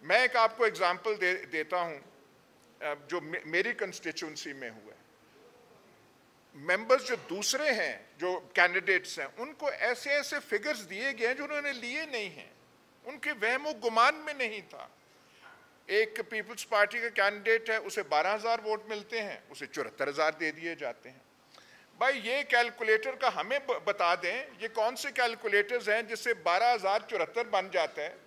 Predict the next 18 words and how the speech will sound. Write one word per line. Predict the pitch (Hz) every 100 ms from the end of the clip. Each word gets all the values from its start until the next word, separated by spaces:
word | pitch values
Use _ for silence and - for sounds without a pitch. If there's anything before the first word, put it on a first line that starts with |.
| - - - 160
हमने | 190 220
शायद | 226 220 202
आगे | 175 180
भी | 226 240
election | 208 190 - 202
लड़े, | 160 156 233
हमारे | 175 160 226
फ़ायदे | - 156 160 220
की | 226
बात | 151 139 135
होगी, | 113 98 123 - _ _ - 156
हम | 208 208
थोड़ा | 226 240
ये | 240
मल्टीप्लिकेशन | 214 214 208 208 233 226 220 277
तो | 190 294
सीख | - 208 - -
जाएं। | 113